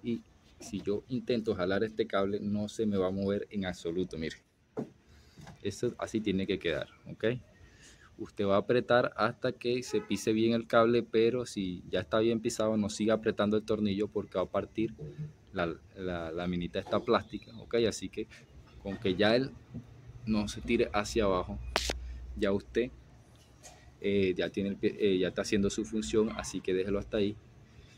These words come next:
Y bueno, ahí quedó ya la bornera cambiada y vamos a mandar a prender el equipo. Bueno amigos, aquí como pueden observar,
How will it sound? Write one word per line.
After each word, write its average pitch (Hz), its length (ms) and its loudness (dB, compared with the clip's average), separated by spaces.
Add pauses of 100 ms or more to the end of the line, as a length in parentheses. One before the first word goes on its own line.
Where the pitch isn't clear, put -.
(220)
Y 123 80 0
bueno, 110 240 4
ahí 98 80 2
quedó 101 200 2
ya 104 220 4
la 101 100 2
bornera 101 440 0
cambiada 92 560 -4 (640)
y 120 100 -2
vamos 107 380 2
a 110 100 0
mandar 101 360 0
a 101 80 -2
prender 85 340 -6
el 85 80 -10
equipo. 82 240 -12 (1400)
Bueno 131 200 6
amigos, 131 320 6
aquí - 120 -6
como 135 280 2
pueden 123 300 6
observar, 127 560 4